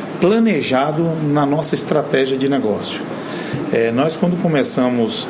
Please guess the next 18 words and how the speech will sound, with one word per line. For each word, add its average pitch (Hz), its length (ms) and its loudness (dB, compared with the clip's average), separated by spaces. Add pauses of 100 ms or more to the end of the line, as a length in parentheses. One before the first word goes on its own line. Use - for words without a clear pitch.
em 110 140 2
dois 110 240 0
mil 107 140 2
e - 20 4
oito, 120 260 2
a - 60 -2
gente 120 240 -2
já 147 180 0
tinha 160 400 0
em 139 80 2
mente 127 480 0 (320)
trabalhar 131 520 0
com 131 140 -2
outras 143 440 0
verticais 117 880 -2 (460)
que - 140 -2
falassem 156 760 0
muito 196 640 2